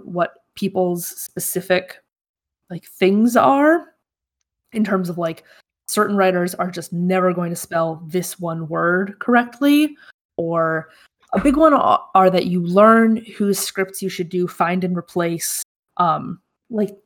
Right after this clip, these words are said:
to versus and. There basically, there are specific, like, find and replaces that you learn to do for certain writers.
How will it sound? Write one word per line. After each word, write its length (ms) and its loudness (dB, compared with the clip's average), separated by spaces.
to 320 4
versus 400 0
and. 640 -4
There 220 4
basically, 380 4
there 180 6
are 580 2
specific, 920 -4
like, 160 0
find 320 2
and 100 -2
replaces 800 0
that 140 0
you 140 0
learn 280 0
to 100 -2
do 640 0
for 380 -2
certain 480 -4
writers. 640 0